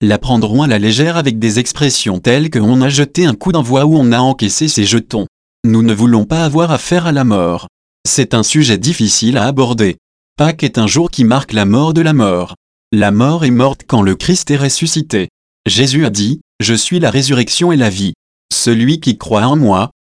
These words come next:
même s'il meurt, vivra. Et quiconque vit et croit en moi ne mourra jamais. » Jean onze, vingt-cinq à vingt-six. Vous pensez peut-être, Pascal,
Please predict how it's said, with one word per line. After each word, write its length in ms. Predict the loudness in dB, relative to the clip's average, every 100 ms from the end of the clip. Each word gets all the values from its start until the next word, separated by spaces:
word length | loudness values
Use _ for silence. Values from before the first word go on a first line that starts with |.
| 0
même 260 | 2 2
s'il 220 | 0 0
meurt, 440 | 2 2 0 -2 -4 -8 -8
vivra. 480 | -2 -2 -2 -2 -6 _ _ _
Et 100 | -2
quiconque 360 | 0 -2 0 -2
vit 200 | 0 0
et 80 | -2
croit 240 | -2 -2
en 100 | 0
moi 280 | 0 2 2
ne 120 | 2
mourra 420 | 2 2 0 -2
jamais. » 480 | 0 0 2 0 -2 -6 -8
Jean 180 | -2 0
onze, 380 | 0 0 -2 -4 -10 -8
vingt-cinq 520 | -2 -2 -2 -2 -2 0
à 60 |
vingt-six. 680 | 0 0 0 -2 -2 -2 -4 -8 _ _ -4
Vous 140 | -2
pensez 360 | 0 0 0 -2
peut-être, 680 | 0 0 2 0 -2 -6 -6 -6 -2
Pascal, 580 | 0 0 -2 -2 -2